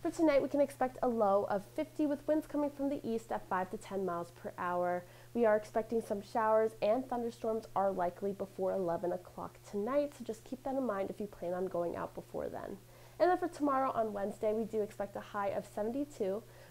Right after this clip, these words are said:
with winds coming from the northeast at five to ten miles per hour, and it will be mostly cloudy.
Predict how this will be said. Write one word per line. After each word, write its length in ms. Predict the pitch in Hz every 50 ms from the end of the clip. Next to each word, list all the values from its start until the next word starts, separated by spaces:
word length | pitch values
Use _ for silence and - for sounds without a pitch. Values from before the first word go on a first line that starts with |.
| - -
with 120 | 247 262
winds 220 | 233 277 285 277
coming 220 | - - 285 277 277
from 160 | 277 269 277
the 80 | 285 285
northeast 520 | 262 233 226 226 - - 214 220 - -
at 160 | - - -
five 220 | - 180 175 185 180
to 40 | 214
ten 260 | 214 - - 190 190
miles 280 | 185 175 165 165 170 170
per 200 | - - 208 - -
hour, 320 | 170 175 175 170 175 175
and 180 | 175 - - 208
it 140 | 202 - -
will 240 | 180 185 175 175
be 120 | 175 180 196
mostly 380 | 190 170 160 160 - - 170
cloudy. 560 | 165 - - - 165 160 175 175 185 185 180